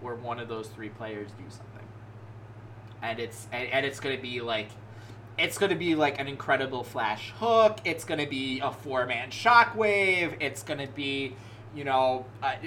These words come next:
it, I, I don't know, but it's gonna be, like, an incredible play where at the end of the season we're gonna look back and go, like, "This is one of the best plays of the year." Um, I think these teams are really, really evenly matched, and it's just gonna come down to their playmakers and what they can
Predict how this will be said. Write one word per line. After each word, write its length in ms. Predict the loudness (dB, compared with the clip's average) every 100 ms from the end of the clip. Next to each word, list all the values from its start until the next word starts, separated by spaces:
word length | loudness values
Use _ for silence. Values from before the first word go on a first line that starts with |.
| 0
it, 240 | 0 0 4
I, 160 | 6 10
I 100 | 10
don't 200 | 10 6
know, 240 | 4 4 6
but 120 | 2
it's 140 | 0
gonna 160 | -2 0
be, 100 | 2
like, 240 | 2 2
an 120 | -2 -2
incredible 560 | -2 6 8 6 -2
play 340 | -4 0 2 2
where 160 | 0
at 100 | -2
the 120 | 0
end 140 | 0 0
of 60 |
the 60 | -4
season 340 | -4 -6 -6
we're 100 | -6
gonna 140 | -4 -4
look 220 | -6 2
back 240 | 2 2
and 80 | -2
go, 140 | -6 -4
like, 260 | -4 -4
"This 180 | -8 -8
is 80 | -8
one 140 | -8
of 80 | -6
the 60 | -4
best 260 | -4 -4
plays 140 | -12 -12
of 100 | -14
the 60 | -16
year." 80 | -16 -18 -18 -18 -18 -18 -8
Um, 220 | -6 -6 -8 -14 0
I 100 | 2
think 220 | 2 -6
these 120 | -8
teams 240 | -10 -12 -12
are 60 |
really, 380 | -10 -8 -6 -6
really 320 | -6 -8 -10 -12
evenly 380 | -12 -10 -10 -8
matched, 400 | -6 -6 -10 -12
and 100 | -12
it's 120 | -12
just 160 | -12
gonna 160 | -12 -8
come 240 | -6 -4
down 240 | -2 -2 -4
to 180 | -10 -10
their 220 | -8 -10
playmakers 640 | -10 -12 -10 -12 -10 -12
and 140 | -12 -12
what 180 | -12 -10
they 80 |
can 160 | -12